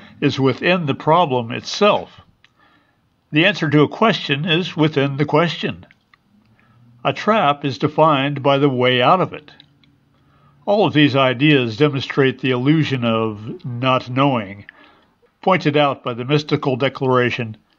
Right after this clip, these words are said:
"Knock and it shall be opened to you," or "Ask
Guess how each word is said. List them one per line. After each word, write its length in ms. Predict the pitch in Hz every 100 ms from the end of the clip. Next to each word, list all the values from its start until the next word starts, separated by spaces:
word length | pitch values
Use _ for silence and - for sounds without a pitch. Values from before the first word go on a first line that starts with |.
| _ _ _
"Knock 400 | 151 160 175 156
and 80 | 143
it 80 | 131
shall 260 | - 151 131
be 140 | 127
opened 280 | 139 151 139
to 120 | 139
you," 460 | 127 120 117 104 - _
or 400 | 143 127 117 113 _
"Ask 540 | 139 127 104 - -